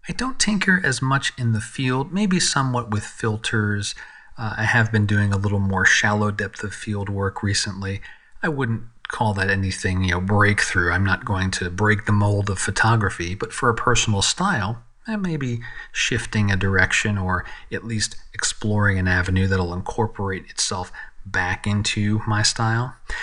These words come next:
And so, you know, what is my style? Yeah, that is something, that, that's a tough one. And I, I have a thought experiment I'm going to share with you in a moment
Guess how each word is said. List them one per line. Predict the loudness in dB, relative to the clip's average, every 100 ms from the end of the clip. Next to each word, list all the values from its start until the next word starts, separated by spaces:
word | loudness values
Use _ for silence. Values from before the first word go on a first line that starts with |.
| -8 -8
And | -2
so, | 2 4 2 -2
you | -4
know, | -2
what | 2 4
is | 4
my | 4 2
style? | 4 2 2 0 -4 -6
Yeah, | 0 0 0
that | 0 2
is | 2 2
something, | 2 0 0 0 -2 -4
that, | -4 0
that's | 2 2
a | 0
tough | 2 0 0
one. | 0
And | 0
I, | 2 4
I |
have | 6 6
a | 4
thought | 2 2 2
experiment | 2 0 2 0 2 0 0
I'm | 0
going | 0 2
to | 2
share | 4 4 2
with | 2 2
you | 2
in |
a | 4
moment | 4 2 0 -2